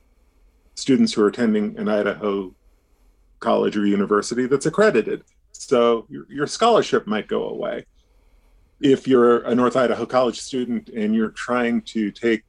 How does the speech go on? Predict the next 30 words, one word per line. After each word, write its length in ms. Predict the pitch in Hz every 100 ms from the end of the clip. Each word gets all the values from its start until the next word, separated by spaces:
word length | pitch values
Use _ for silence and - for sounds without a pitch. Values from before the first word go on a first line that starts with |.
| -
that 240 | 104 - -
associate's 680 | - 135 - 113 - - _ _
degree 920 | - 127 131 127 123 120 110 110 107
and 220 | 104 107 101
transfer 460 | 123 120 113 113
it 80 | 107
to 60 | 110
another 280 | 117 117
school, 340 | 113 - 165 160
well, 160 | 151
guess 240 | 151 156 -
what? 300 | 214 127 - _ _ _ _ _ _ _ -
Another 280 | 123 131
school 260 | 123 - 139
might 200 | 135 139
not 160 | 131 -
take 220 | 135 131
your 60 |
credits. 580 | 120 190 123 - - - _ _ _ _ _
If 240 | 135 123 120
you're 240 | 135 131
a 60 | 110
high 160 | 151
school 260 | 196 - 160
student, 500 | - 113 98 85 _ _
especially 460 | 117 - 127 139 117
a 40 |
high 120 | 110
school 200 | 117 -
student 400 | 123 131 127 120